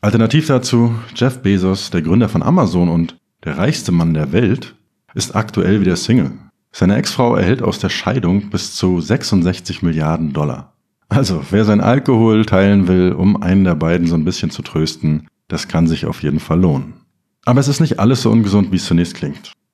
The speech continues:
Ich mache zurzeit einen vegetarischen plus ab und zu mal so einen Notfalldöner im Monat und ernähre mich einfach so ein bisschen bewusster und mache auch wieder regelmäßig Sport. Also ganz unabhängig von dem Jahreswechsel und diesem ganzen Neujahrsvorsätze-Thema,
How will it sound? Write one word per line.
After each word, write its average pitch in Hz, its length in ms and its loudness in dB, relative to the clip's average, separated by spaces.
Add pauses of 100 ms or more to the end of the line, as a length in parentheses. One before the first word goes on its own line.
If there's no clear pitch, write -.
(200)
Ich - 100 -8
mache 156 200 0
zurzeit 107 420 -2
einen 90 400 0 (400)
vegetarischen 104 960 0
plus - 400 -4
ab - 200 -4
und 92 100 2
zu - 160 0
mal 98 200 4
so 85 120 0
einen 80 80 2
Notfalldöner 82 640 0
im 80 60 2
Monat 92 340 2 (260)
und 120 320 0
ernähre 123 300 2
mich 92 180 0
einfach 101 240 0
so - 100 -4
ein 76 120 -2
bisschen 87 260 -2
bewusster 73 560 -6
und 71 340 -10 (280)
mache 101 200 0
auch 92 160 0
wieder 85 160 0
regelmäßig 87 480 2
Sport. - 460 -12 (380)
Also 95 180 0
ganz 113 220 0
unabhängig 107 500 0
von 87 120 0
dem 80 120 2
Jahreswechsel 95 720 0
und 82 80 -2
diesem 82 260 0
ganzen 87 360 0
Neujahrsvorsätze-Thema, 87 1300 0